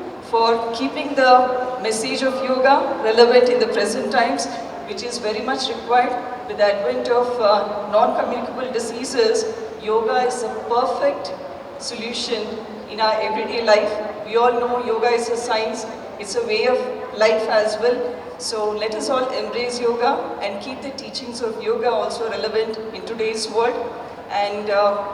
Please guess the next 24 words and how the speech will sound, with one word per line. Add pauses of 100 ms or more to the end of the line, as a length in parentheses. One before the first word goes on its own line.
(100)
I
congratulate
all
the
achievers (380)
and,
uh, (420)
ಎಲ್ರಿಗೂ (380)
ತುಂಬು
ಹೃದಯದ
ಧನ್ಯವಾದಗಳು. (480)
ಶ್ರೀಗಳವರ
ಕಾರ್ಯ
ಹಾಗೂ (200)
ಸಂತೋಷ್
ಲಾಡ್
ಫೌಂಡೇಶನ್
ಮಾಡ್ತಾ
ಇರುವಂತಹ
ಸಮಾಜ
ಸೇವೆ,
ಅದು
ಕೂಡ
ಶ್ಲಾಘನೀಯ.